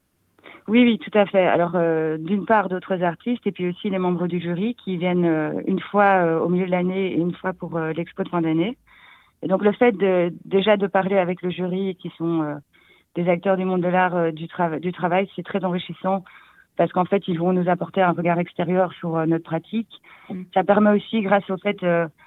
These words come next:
Speaker 1: enfin, de, par rapport à ce qu'ils nous disent, ça peut, moi, ça m'a permis aussi de, de mettre en place, euh, de trouver des mots, en fait, à, à mettre sur, euh,
Speaker 2: Mhm.
Speaker 1: sur mon travail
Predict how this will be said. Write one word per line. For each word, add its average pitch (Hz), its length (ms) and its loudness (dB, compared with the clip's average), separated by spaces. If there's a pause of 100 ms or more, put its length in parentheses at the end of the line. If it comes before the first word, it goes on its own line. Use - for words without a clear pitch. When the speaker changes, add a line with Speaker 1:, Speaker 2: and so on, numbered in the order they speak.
(380)
Speaker 1:
enfin, 185 160 4
de, 190 220 4 (280)
par 214 120 2
rapport 208 200 4
à 214 120 4
ce - 80 -8
qu'ils 208 120 -4
nous 208 80 -4
disent, 208 160 -4
ça 190 140 -2
peut, 180 100 -4
moi, 196 220 0
ça 196 60 -2
m'a 180 120 -2
permis 180 280 -2
aussi 180 240 -6
de, 165 360 0 (680)
de 185 40 0
mettre 190 240 2
en 190 80 2
place, 196 240 2 (120)
euh, 160 460 -2 (600)
de 185 80 -2
trouver 202 280 2
des 202 100 2
mots, 214 240 4
en 175 120 4
fait, 160 280 -6
à, 151 220 -2
à 170 100 -2
mettre 175 400 -4
sur, 156 260 -10
euh, 151 320 -6
Speaker 2:
Mhm. 220 120 -6
Speaker 1:
sur 165 100 -6
mon 170 120 0
travail 175 520 0